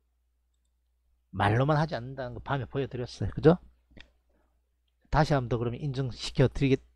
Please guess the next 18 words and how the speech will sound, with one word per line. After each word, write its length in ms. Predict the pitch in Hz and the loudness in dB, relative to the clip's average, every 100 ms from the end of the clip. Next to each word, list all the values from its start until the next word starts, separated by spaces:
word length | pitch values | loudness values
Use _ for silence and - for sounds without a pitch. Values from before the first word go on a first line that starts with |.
| _ | _
드리겠습니다. 720 | - 131 117 - 95 95 104 - | -2 4 4 2 -4 -4 -6 -4
와, 260 | 98 98 - | -2 0 0
피곤하니까 520 | - 151 147 143 98 | 0 0 -2 -2 -4
말이 360 | 87 92 117 | 0 2 2
잘 180 | 139 135 | 0 -2
안 140 | 101 92 | -4 -10
나와. 240 | 92 - - _ _ _ _ _ _ | -14 -16 -20 _ _ _ _ _ _
피곤합니다, 560 | - - 120 113 113 - | -4 -2 -2 -4 -2 6
되게. 340 | - 95 101 - - _ _ _ - | 6 6 -4 -10 -18 _ _ _ -14
그죠? 200 | 113 135 _ _ _ _ _ _ _ _ _ _ _ _ _ _ _ _ _ _ _ _ - | -12 -12 _ _ _ _ _ _ _ _ _ _ _ _ _ _ _ _ _ _ _ _ -6
자, 300 | - 120 92 - _ _ _ - | 2 2 2 -6 _ _ _ 0
일월 320 | 170 175 180 | 6 10 10
십일 360 | - 196 180 | 8 4 6
일부터 520 | 180 160 - 139 113 110 | 6 6 8 8 8 6
이월 220 | 107 175 | 6 8
달 140 | 214 | 8
잘 140 | 165 139 | 8 8
못했어요. 800 | 101 - 220 165 120 98 120 | 12 12 12 8 8 6 4